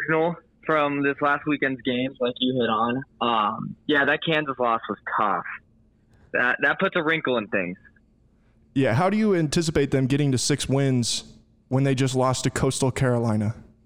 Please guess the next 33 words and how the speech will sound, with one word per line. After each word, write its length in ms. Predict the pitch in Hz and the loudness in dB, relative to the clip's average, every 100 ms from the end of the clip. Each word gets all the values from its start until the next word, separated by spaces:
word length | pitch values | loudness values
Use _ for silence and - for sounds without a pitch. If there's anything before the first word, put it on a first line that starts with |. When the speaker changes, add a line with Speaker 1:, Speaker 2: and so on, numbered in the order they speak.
| _ _ _ _ _ - - - - - - | _ _ _ _ _ -20 -20 -14 -14 -6 0
Speaker 1:
So, 340 | 175 175 170 - | 2 2 0 0
obviously, 640 | 160 180 220 - 185 196 - | 0 2 -2 0 0 0 0
when 120 | 156 | 0
I 40 | |
Speaker 2:
I'm, 100 | 151 | 2
Speaker 1:
went 120 | 131 135 | 2 2
Speaker 2:
I'm 80 | |
Speaker 1:
through 100 | 147 | 2
Speaker 2:
interested 360 | 156 160 156 143 | 2 2 2 2
to 80 | 135 | 2
hear 140 | 143 | 4
this 160 | 131 131 | 2 2
mental 260 | 135 127 123 | 2 2 2
gymnastics 580 | 120 120 113 - 110 | 2 2 2 0 0
that 140 | 131 120 | 0 2
we're 120 | 127 | 2
about 220 | 123 123 | 2 2
to 300 | - 123 120 202 | 2 2 2 0
Speaker 1:
<laughs> 80 | 190 | -2
Speaker 2:
experience. 640 | 139 - 123 117 113 - - - 117 - 110 - - - | -2 0 2 2 0 -2 -6 -6 -6 -4 -2 -2 -2 -2
Speaker 1:
I 120 | 123 | 0
know. 160 | 131 127 | 2 0
I'm 100 | 131 | 2
gonna, 180 | 143 - | 0 2
I 200 | 143 147 147 | 2 0 0
feel 100 | 175 | -2
like 100 | 156 | -2
I'm 80 | 156 | -10
just 160 | - | -12
gonna 120 | 143 131 | -4 -4
have 100 | - | -2
to, 80 | |
like, 120 | 120 | -6